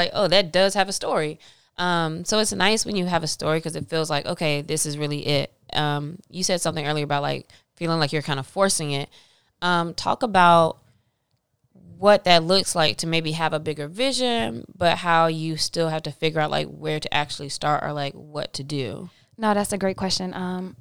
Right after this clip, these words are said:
Speaker 2: man, still trying to figure that out in my whole life, but I'm glad that I have a great example for this one. So, um, specifically for the, for anything in life, I'm, I'm really guided by how connected I feel to it. And, like,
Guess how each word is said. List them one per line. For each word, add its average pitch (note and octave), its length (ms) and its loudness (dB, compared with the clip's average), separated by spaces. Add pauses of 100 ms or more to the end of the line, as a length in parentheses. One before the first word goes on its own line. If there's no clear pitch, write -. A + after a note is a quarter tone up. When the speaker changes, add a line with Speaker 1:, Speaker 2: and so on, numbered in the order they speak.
(160)
Speaker 2:
man, F#3 280 -8
still G3+ 180 -2
trying F#3+ 160 -2
to F#3+ 40 -6
figure G3 220 -2
that F#3 200 -2
out F#3+ 140 -2
in F#3+ 60 -2
my F#3+ 120 0
whole G#3+ 140 4
life, F#3+ 240 0
but G3 140 -2
I'm G#3 120 2
glad A3 300 8
that A#3 120 8
I A3 80 6
have A3 180 4
a G3 60 4
great G3+ 240 2
example G3 360 -2
for F#3 140 -6
this G3+ 220 -2
one. F#3 180 -6
So, A#3 380 4 (540)
um, B3 180 4
specifically D4+ 720 2
for G#3 680 2 (1120)
the, F#3+ 500 4
for - 80 -2
anything C4 400 4
in G#3 80 0
life, G3 200 4
I'm, G3 180 0
I'm G#3+ 180 -2
really A#3+ 280 0
guided G3 480 2
by F#3 200 2
how F#3 200 0
connected F#3+ 520 -2
I A3+ 140 2
feel B3+ 280 2
to C4+ 200 -4
it. C4 140 0
And, G#3 120 0
like, F#3+ 220 -2